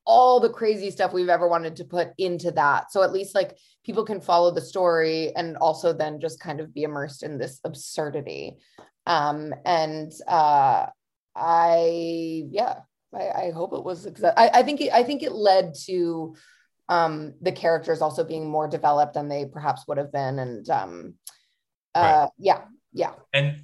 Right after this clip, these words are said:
Speaker 2: and the Major General off in the alley, um, you know, obviously it's ridiculous, uh, but what I think it does on a formal level is it, it, it, it solidifies the idea that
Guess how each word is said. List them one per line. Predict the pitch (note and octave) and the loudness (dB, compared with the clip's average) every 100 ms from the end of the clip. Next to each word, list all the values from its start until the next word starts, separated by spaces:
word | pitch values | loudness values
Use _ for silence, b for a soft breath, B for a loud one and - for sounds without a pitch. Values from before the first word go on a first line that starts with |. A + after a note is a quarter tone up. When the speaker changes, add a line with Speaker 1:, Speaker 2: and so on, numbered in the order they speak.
| C#3 | -6
Speaker 2:
and | D3 C#3+ | -4 -2
the | D3+ | -2
Major | F3+ A3 G3 | -2 -6 -6
General | D3 E3+ F3+ D3+ | -2 0 2 4
off | C3 B2 A#2+ - _ _ | 4 2 -2 -14 _ _
in | B2+ | -10
the | A#2+ | -2
alley, | B2+ F3 B2 G2 F#2 _ _ _ _ _ - | 2 4 2 0 -6 _ _ _ _ _ -4
um, | A#2+ A#2+ A2+ A2 G#2+ - - - b b - | 0 2 0 -2 -12 -18 -20 -20 b b -8
you | C3+ | -2
know, | B2+ A#2+ A#2+ | 2 2 2
obviously | C#3 D3+ C3+ | 0 0 -2
it's | C#3 - | -4 -6
ridiculous, | B2+ D3 C#3+ C3 A#2+ A2+ - - _ _ _ _ - | -4 -4 -2 -2 -2 -6 -10 -14 _ _ _ _ -6
uh, | B2 A2+ G#2+ - - | -2 0 -2 -6 -6
but | G3 F#3 C#3 - - _ | 2 2 2 -2 -8 _
what | C#3 C#3 | -2 2
I | D3 | 2
think | D3 F3+ | 0 -4
it | D#3 - | -6 0
does | C#3+ C#3+ C3+ - - _ _ _ | 2 2 2 -2 -6 _ _ _
on | C3 | -4
a | B2 | -4
formal | - D3+ D3 C#3+ C#3 B2 A#2+ | -4 -2 0 4 2 2 -4
level | B2+ C3 B2+ A#2+ A#2+ - | -4 -4 -6 -8 -8 -8
is | B2 A#2 A2+ - - _ _ _ _ | -6 -6 -6 -8 -8 _ _ _ _
it, | E3+ E3 D#3 | -10 -8 -4
it, | D3+ D3+ | -4 -2
it, | C#3+ C3+ | -4 -4
it | C#3+ C3+ | -14 -6
solidifies | - E3+ C#3 D#3 E3 - D3 C#3 C3+ | -2 0 0 0 0 0 2 2 0
the | C3+ | -2
idea | A#2 G#2+ A2+ B2 A2+ G#2+ | -2 -4 -8 -4 -2 -2
that | A#2 G2+ | -6 -10